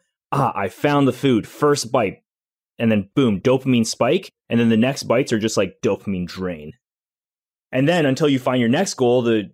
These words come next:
dopamine isn't gonna climb up. But let's say if you're, like,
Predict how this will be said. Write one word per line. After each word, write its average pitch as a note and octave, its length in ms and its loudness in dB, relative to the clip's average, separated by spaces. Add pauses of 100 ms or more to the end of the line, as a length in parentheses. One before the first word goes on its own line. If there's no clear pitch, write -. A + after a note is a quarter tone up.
(120)
dopamine B2+ 420 0
isn't C#3+ 220 -2
gonna A#2 180 0
climb A2 320 -2
up. G2+ 200 -4 (920)
But C3+ 120 2
let's D#3 160 0
say G3 120 2
if E3+ 120 -2
you're, D3+ 120 2
like, B2+ 260 2